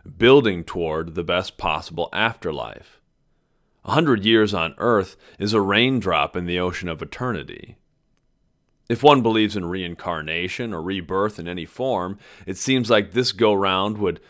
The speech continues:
best be used filling one's karmic glass. Any belief in life after this life lends itself to doing good deeds, to separating oneself from temptation and worry and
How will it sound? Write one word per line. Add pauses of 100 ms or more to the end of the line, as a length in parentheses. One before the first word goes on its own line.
(140)
best
be
used
filling
one's
karmic
glass. (1600)
Any
belief
in
life
after
this
life (280)
lends
itself
to
doing
good
deeds,
to
separating
oneself
from (260)
temptation
and
worry
and